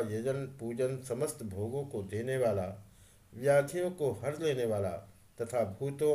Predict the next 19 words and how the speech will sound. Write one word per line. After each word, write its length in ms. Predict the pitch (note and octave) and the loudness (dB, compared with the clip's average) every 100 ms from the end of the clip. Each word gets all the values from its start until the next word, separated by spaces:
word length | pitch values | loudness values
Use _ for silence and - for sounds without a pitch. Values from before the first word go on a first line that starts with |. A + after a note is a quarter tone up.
| - | 4
और 220 | B2 G#2 | 0 -2
ग्रहों 340 | G2 A2+ D#3+ D#3+ | -2 -4 -2 -2
का 140 | B2+ | -2
विनाश 440 | G2 G2 B2+ D3 - | -2 -2 -2 -4 -4
करने 200 | A#2 A2 | -4 -2
वाला 260 | G#2 G2+ F#2+ | -2 0 -2
है। 180 | F2 F2 - - - - - - - - - | -4 -8 -12 -20 -20 -20 -20 -20 -20 -8 4
कार्तिक 460 | D3 D3 D3 C#3 | 4 4 0 -4
मास 260 | C#3+ C#3 C#3 | 2 2 2
के 120 | C#3 | 0
रविवारों 580 | A#2+ B2+ C#3 C3 C#3 C#3 | 0 0 4 6 6 4
को 160 | C3+ C3+ | 0 -4
भगवान 460 | A2 A2+ B2+ B2 A2+ | -4 -2 0 0 -2
सूर्य 300 | - E3 E3+ | -4 -4 -4
की 180 | D3+ - | -6 -10
पूजा 280 | A#2+ A#2+ B2 | -8 -2 0
करने 440 | B2 A#2+ A#2+ B2 B2 - - - - | 0 -2 -2 -4 -6 -10 -20 -20 -2
और 300 | B2 C3 - | 4 4 4
तेल 220 | D#3 E3+ | 0 0